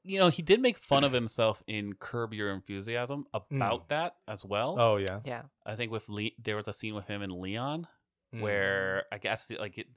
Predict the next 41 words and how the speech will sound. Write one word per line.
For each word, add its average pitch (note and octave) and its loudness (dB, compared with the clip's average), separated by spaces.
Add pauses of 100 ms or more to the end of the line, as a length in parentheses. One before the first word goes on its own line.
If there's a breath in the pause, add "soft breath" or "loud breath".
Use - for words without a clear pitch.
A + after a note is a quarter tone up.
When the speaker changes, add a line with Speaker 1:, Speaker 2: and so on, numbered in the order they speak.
(240 soft breath)
Speaker 1:
people, G#2 -4
like, G2+ 0
start G#2 -4
shitting G#2 -10
on G#2 -10
him G#2 -8
immediately G#2+ -4
when G2+ -8
he's, F#2+ -10
like, F#2+ -8
talking G2 -6
to A#2+ -10
Leon B2+ -10
or B2+ -10
Speaker 2:
Yeah. A2 -6
Speaker 1:
something B2+ -6
like C3 -6
that. C3+ -4
And, F3 -6
Speaker 3:
Yeah. B2 -8
Speaker 1:
uh, D#2+ -16 (720 soft breath)
I A#2 -2
mean, E3+ 2
Speaker 2:
It's, - -4
Speaker 1:
at F3+ 0
Speaker 2:
it's F3 2
Speaker 1:
least G3+ 6
he, G3 6
Speaker 2:
funny. G3+ 2
Speaker 1:
he D3+ -4
can, A#2+ -4
he C#3 -6
can B2+ -4
laugh A#2 -2
at G2+ -8
himself - -12 (240)
in G#2 -6
Speaker 3:
Yeah. F#2+ -4
Speaker 1:
that F2 -4
sense - -14
that C#2+ -8